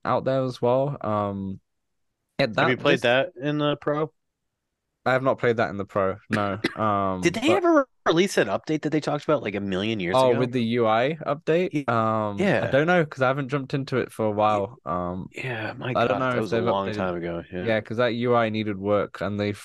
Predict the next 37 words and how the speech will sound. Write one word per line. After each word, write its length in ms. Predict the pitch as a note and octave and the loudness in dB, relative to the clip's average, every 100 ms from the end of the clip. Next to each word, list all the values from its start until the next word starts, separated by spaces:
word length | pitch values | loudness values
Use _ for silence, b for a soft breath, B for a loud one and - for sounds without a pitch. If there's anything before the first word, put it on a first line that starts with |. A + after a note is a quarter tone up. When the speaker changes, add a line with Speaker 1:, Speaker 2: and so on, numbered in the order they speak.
| - | -4
Speaker 1:
released, 420 | A2 B2 B2+ - | -2 0 -4 -4
like, 160 | G2+ - | -4 -4
pictures 320 | - - F#2 | -8 -6 -4
of 140 | F2 | -2
it 160 | F2 - | -4 -10
too, 240 | - F2+ | -8 -6
right? 320 | E2+ F#2+ F#2+ - | -4 -2 -2 -2
But 200 | F#2+ B B B B | -6 B B B B
Eleven 320 | A#2+ D3 E3+ | 0 2 0
Table 240 | D3+ D3 C3 | 0 0 -2
Tennis 280 | C3+ A#2+ | -2 -4
for 100 | - | -4
sure. 420 | G#2 G#2 G2 F#2 - | -4 0 2 2 0
Um, 480 | G2 F#2+ F#2+ F#2 | 0 2 0 -2
you 140 | E2+ A#2 | -2 0
just 140 | D3 | 0
need 120 | D#3+ D3 | 0 0
a 60 | |
little 180 | B2+ C3 | 0 -2
bit 140 | B2+ | 0
of 120 | A#2 - | -2 -2
space, 540 | - A#2 D3 - - _ - | -2 -2 -4 -12 -16 _ -4
'cause 160 | A2 | 0
obviously 540 | A2 G2+ - G#2 F#2+ - | 0 -2 -6 -4 -4 -8
you 120 | G2+ | -6
need 160 | G2+ F#2+ | -6 -4
table 320 | G2 G2 A2+ | -4 -4 -6
space 400 | - A2+ C#3+ - | -6 -6 -6 -6
in 100 | G2+ | -8
<laughs> 280 | - D3+ A2 | -2 0 0
terms 60 | G#2+ | -6
of, 120 | G2 | -8
like, 300 | F#2 F2 - B B | -8 -8 -14 B B
moving 380 | G#2 A2 A2 G#2+ | -2 0 0 0
left 320 | G#2 G#2 - G2+ | 0 -2 -2 -8
and 160 | F#2+ | -6
right 280 | F#2 G#2 | -2 -2